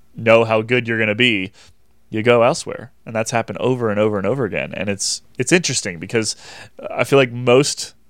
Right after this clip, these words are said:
most teams that are good at developing talent are generally pretty good at hanging on to it. Uh, otherwise, what's the point of developing it <laughs> if you just lose it? 'Cause it's not like,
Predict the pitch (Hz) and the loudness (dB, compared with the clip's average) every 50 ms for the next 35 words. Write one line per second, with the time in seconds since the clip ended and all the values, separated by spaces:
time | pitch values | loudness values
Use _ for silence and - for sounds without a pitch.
0 | _ - - - _ _ _ _ _ _ _ - - _ - _ _ _ _ _ | _ -20 -20 -20 _ _ _ _ _ _ _ -20 -20 _ -20 _ _ _ _ _
1 | _ _ - - 120 123 127 131 135 - - - - - 135 135 131 127 117 113 | _ _ -12 -4 2 4 6 6 4 2 -2 -8 -8 -6 -4 -4 -4 -4 -6 -6
2 | 107 107 113 85 95 98 - 113 107 95 101 101 101 98 92 92 87 - - 104 | -4 -2 0 0 0 -2 -2 -2 -2 -2 -2 -2 -2 -2 -2 -2 -6 -4 0 0
3 | 104 104 92 85 85 90 92 - - - - 101 98 101 101 95 90 90 - - | 0 0 0 -2 -6 -10 -10 -12 -14 -10 -8 -8 -6 -6 -6 -8 -8 -8 -10 -12
4 | - 98 - - - 90 82 - - - 101 95 98 92 87 87 87 107 120 117 | -12 -12 -8 -4 -4 -4 -4 -4 -8 -10 -10 -10 -10 -10 -6 -4 -2 -2 -2 -4
5 | - - 95 78 - - - - - - - - - - - - 98 90 78 - | -6 -10 -8 -8 -10 -10 -12 -16 -20 -20 -20 -20 -20 -16 -8 -4 -2 -2 -2 0
6 | - 107 110 104 95 90 - - 98 - - - - - - 123 123 98 - - | 0 2 2 2 2 0 0 -4 -8 -8 -10 -12 -12 -10 -6 -6 -6 -6 -6 -8
7 | - 87 95 101 - - - 92 110 117 - 92 - - - - _ - - - | -12 -14 -14 -14 -10 -6 -2 -2 -2 -2 -4 -8 -10 -12 -12 -14 _ -10 -8 -4
8 | - 170 147 - - 196 147 - - 214 202 - - 131 143 160 143 117 101 - | -2 -2 -2 2 2 2 2 4 2 2 2 2 0 0 2 2 2 0 -4 -4
9 | 123 120 131 - - 139 143 143 127 123 117 110 - | -4 -6 -6 -4 2 4 4 4 6 4 2 2 0